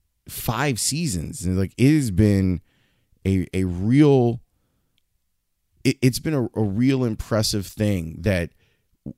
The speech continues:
what Clemson has become is Alabama's rival. How does a team that's not in your conference become a rival? Become a rival by just destroying the A C C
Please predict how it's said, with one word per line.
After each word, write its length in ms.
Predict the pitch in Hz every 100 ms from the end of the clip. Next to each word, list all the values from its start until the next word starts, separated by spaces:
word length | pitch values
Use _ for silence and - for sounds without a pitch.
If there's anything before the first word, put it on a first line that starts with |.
| -
what 280 | 92 98
Clemson 540 | - - 147 160 - 151
has 180 | 127 98
become 720 | 98 - 123 104 82 - - _ _ _ _ _ _ _ _ _ _ _ _ _ _ _ _ _ _
is 240 | 117 107 -
Alabama's 840 | - 127 139 101 110 110 113 98 82
rival. 680 | 85 90 98 76 - - - _ _ _ _ _ _ _ _ _ _ -
How 220 | 98 127
does 180 | 160 160
a 80 | 143
team 500 | - 131 123 113 98
that's 220 | 98 -
not 240 | 98 104
in 60 | 107
your 180 | 98 87
conference 560 | - 98 98 95 85
become 380 | 87 87 101 92
a 60 | 80
rival? 600 | 80 85 101 120 147 160 _ _ _ _ _ _ _ -
Become 280 | 107 143 147
a 80 | 120
rival 520 | 107 107 117 104 92
by 400 | 95 92 90 90 80 - _ _
just 280 | 95 104 73
destroying 640 | 73 92 - 113 127 135 123
the 140 | 107
A 120 | 107
C 180 | 101 98
C 460 | 92 98 87 80